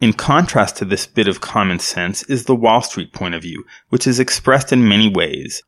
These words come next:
"Always stay invested" is one. "Stocks for the long run" is another. If you've been paying attention, you'll realize that these slogans crumble before the distinction between the life cycle requirements of a sixty-five-year-old versus a forty-year-old.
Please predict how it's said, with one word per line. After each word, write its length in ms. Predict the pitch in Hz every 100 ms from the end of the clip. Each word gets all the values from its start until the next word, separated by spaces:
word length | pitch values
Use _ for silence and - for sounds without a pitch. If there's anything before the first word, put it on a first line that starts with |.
| _
"Always 380 | 98 90 90 -
stay 200 | - 104
invested" 540 | 98 98 104 - 120 110
is 140 | 110
one. 360 | 117 107 - - _ _
"Stocks 560 | - - 98 90 -
for 160 | - 104
the 80 | 95
long 240 | 90 92
run" 220 | 95 98
is 180 | 101 107
another. 520 | 120 131 131 - - _ _ -
If 140 | 123
you've 120 | 113
been 140 | 107 101
paying 280 | 113 120 135
attention, 640 | - 95 87 - 101 120 _ _
you'll 280 | - 104 98
realize 440 | 104 117 104 95 101
that 140 | 90
these 200 | 113 107
slogans 460 | - 107 104 101 -
crumble 500 | - - 123 127 98
before 320 | 95 - 104
the 140 | 98
distinction 760 | 92 - - 131 131 - 98 92
between 480 | 98 - 107 98
the 100 | 95
life 280 | 92 95 104
cycle 400 | - 107 107 107
requirements 640 | 101 - - 95 95 98
of 120 | - 104
a 40 |
sixty-five-year-old 1120 | - 139 - 117 - 98 95 95 87 82 85 -
versus 340 | 87 87 95 90
a 60 |
forty-year-old. 720 | - - 120 110 87 55 53